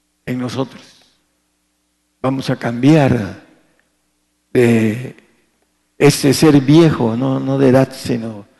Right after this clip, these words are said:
viejo de lo que es la parte interna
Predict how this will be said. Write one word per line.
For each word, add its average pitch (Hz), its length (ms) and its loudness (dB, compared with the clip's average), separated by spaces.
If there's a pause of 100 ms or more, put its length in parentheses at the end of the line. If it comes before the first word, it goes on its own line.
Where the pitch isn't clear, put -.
(520)
viejo 143 380 4 (1160)
de 107 480 -2 (100)
lo 110 180 -6
que 131 180 2
es - 520 -8
la 104 120 -2
parte - 380 -2
interna 120 840 0